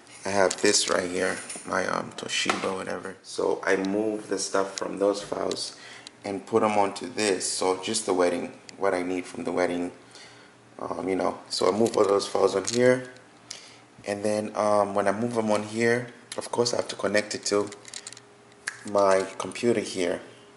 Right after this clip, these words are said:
So what I do is I'm gonna go in Final Cut Pro and I'm gonna open that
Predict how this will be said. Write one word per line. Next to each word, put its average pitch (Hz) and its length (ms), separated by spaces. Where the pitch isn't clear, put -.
So - 140
what 113 100
I 120 80
do 113 260
is 104 220
I'm 104 120
gonna 113 120
go 107 180
in 98 120
Final 98 320
Cut - 320
Pro 110 380
and 92 140
I'm 92 80
gonna 95 320
open 92 440
that 90 200